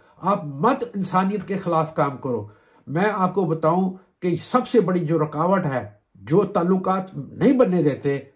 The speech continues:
वो है यही आरएसएस और इनकी policy के जो ऑफिसर रा के अंदर बैठे हुए हैं। अब देखिए, कतर के अंदर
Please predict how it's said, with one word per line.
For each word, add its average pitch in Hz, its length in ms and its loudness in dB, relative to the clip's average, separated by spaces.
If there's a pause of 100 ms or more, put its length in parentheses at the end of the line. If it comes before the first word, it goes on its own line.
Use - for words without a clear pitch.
वो 151 240 0
है 143 380 -2
यही 147 360 -2
आरएसएस 147 680 -2 (280)
और 202 280 2
इनकी 202 260 -2
policy 160 500 0
के 165 200 -2 (260)
जो 156 220 -2
ऑफिसर 131 360 -4
रा 147 420 0
के 170 60 2
अंदर 135 160 0
बैठे 110 280 -6
हुए 104 180 -6
हैं। 98 140 -10 (300)
अब 196 160 -2
देखिए, 226 300 2
कतर 247 420 0
के 208 120 -2
अंदर 180 280 -2